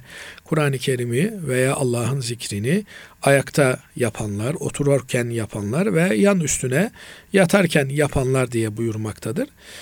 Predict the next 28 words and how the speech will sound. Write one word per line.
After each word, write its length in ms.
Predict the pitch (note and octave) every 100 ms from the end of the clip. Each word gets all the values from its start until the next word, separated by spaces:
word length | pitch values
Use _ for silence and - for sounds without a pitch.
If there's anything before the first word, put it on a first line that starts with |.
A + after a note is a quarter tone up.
| - -
Bir 140 | B3
kimse 440 | - G3+ F3 F#3 G3+ - - - -
ayakta 380 | - F3+ F3 G3
Kur'an-ı 300 | E3+ F3 E3
Kerim 260 | E3 D#3+ D#3+
okuyabilir 540 | D3+ D#3+ D3 C3+ B2+
mi? 120 | D#3+
Okuyabilir. 680 | C4 - E3+ D3+ C3 A#2 D3
Oturarak 540 | G#3+ E3 E3+ D#3+ D3 D3+
okuyabilir 520 | C#3 C3+ B2 A#2 A2+
mi? 120 | F#3
Otura-, 400 | A3+ D3+ C#3+ C3 -
okuyabilir. 680 | C3+ - B2+ A2+ B2 A3+ - - - -
Yatarken 500 | D3 C#3+ A3+ A3 E3+
okuyabilir 580 | C#3 - C3 A2+ A2+ B2
mi? 120 | A#3+
Okuyabilir 560 | F4 D#4 C#4+ D#3+ B2+ A#2
elbette. 520 | G#2+ G#2 - - E4 - - - -
Fakat 400 | C#4+ A#3+ B3 D#4
alimlerimiz 720 | A#3 G3+ F#3+ F3+ E3+ D#3+ D3
diyorlar 380 | F#3 D#3+ - G#3
ki 100 | A#3
yani 220 | F3 G3+
bir 100 | C#4+
mertebe 560 | F3 C#3+ C3+ D3+ B3
ayaklarını, 800 | C#4+ G3+ E3+ E3 D3 C3 D#3 G#3
dizlerini 520 | F3 E3+ D3 C3 C#3 C#3+
kırması 640 | - E3+ B2+ A2 G3 C4+